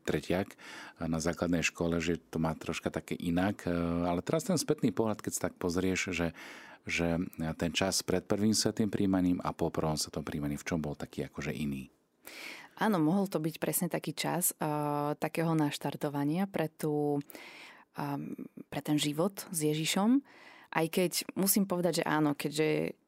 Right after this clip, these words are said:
Speaker 2: mala som vtedy deväť rokov, tak človek si to až tak veľmi neuvedomí a vlastne až potom postupom času som si tie niektoré veci až tak spätne uvedomovala a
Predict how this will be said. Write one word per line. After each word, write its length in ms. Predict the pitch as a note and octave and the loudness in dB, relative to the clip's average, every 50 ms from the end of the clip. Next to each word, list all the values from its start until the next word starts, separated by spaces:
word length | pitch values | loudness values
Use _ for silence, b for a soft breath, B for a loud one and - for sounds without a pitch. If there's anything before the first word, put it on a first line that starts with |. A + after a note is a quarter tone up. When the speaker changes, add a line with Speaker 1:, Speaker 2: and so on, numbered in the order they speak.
| - - _ - - _ _ _ - - | -20 -20 _ -18 -18 _ _ _ 0 2
Speaker 2:
mala 240 | D#3 D3 D3 D#3+ | 2 4 4 4
som 160 | D#3+ - E3 D#3 | 4 4 4 2
vtedy 240 | - D#3 D3 D#3 | 2 2 2 4
deväť 320 | C#3+ D3 D3 D#3+ D#3 D3+ D3 | 4 4 4 4 4 4 2
rokov, 320 | D3+ D3+ - - D3+ D3+ | 2 2 2 0 2 2
tak 240 | - D3+ - - - | 2 0 -2 -4 -4
človek 320 | - - E3 D#3 D#3+ D#3 | -2 0 2 2 0 0
si 80 | - E3 | -2 -2
to 160 | D3 - D#3 | 0 0 0
až 160 | D3+ D3+ - | 2 2 2
tak 240 | - D#3+ D3+ - - | 0 0 0 -2 -4
veľmi 320 | - D#3 D#3 D#3 D#3+ E3 D#3+ D#3 | -2 2 2 4 4 6 6 4
neuvedomí 640 | D3+ D3+ D3+ D#3+ D#3+ D3+ D#3 D#3 D#3+ E3 F#3+ G3+ B B B B B B - | 4 4 4 2 2 2 4 4 4 4 2 2 B B B B B B -4
a 80 | - D3+ | -2 0
vlastne 400 | D#3 D#3 D3+ D#3 - - D3+ D3+ | 2 2 2 2 4 4 4 2
až 80 | - - | 2 0
potom 240 | - D#3 D#3+ D#3 | 0 2 2 2
postupom 480 | D3 - D#3+ D3+ - E3+ - - D#3 D3+ | 2 2 2 2 0 0 0 2 2 2
času 320 | - - D3+ D3+ - D3+ | 2 2 0 0 0 0
som 160 | - D3 C#3+ C#3 | 2 2 2 2
si 240 | - - C#3+ C#3+ | 2 0 0 -2
tie 160 | C#3 - - D3 | -2 0 2 4
niektoré 560 | D3 C#3+ C#3+ C#3+ - - D3+ C#3+ C#3 C#3+ - | 4 4 2 0 0 -2 0 0 0 0 2
veci 480 | C#3+ C#3+ - - - D3 D3 D3 D3 D3 D3 E3 - | 0 0 0 0 0 2 2 2 2 0 0 -2 -4
až 160 | - D3 - | -6 -4 -2
tak 160 | - D#3 - | -2 -2 -2
spätne 480 | - - - D3+ C#3+ - D3 D3+ D3+ C#3+ | -2 0 0 -2 0 2 2 2 4 4
uvedomovala 720 | D3 D3+ D3 D3+ D3+ D3+ D3+ D3+ D#3+ D#3 D#3+ F3 F#3+ G3 G3 B B B B B B B B - | 2 2 4 4 4 4 4 2 2 2 2 2 2 0 -2 B B B B B B B B -2
a 100 | - | 0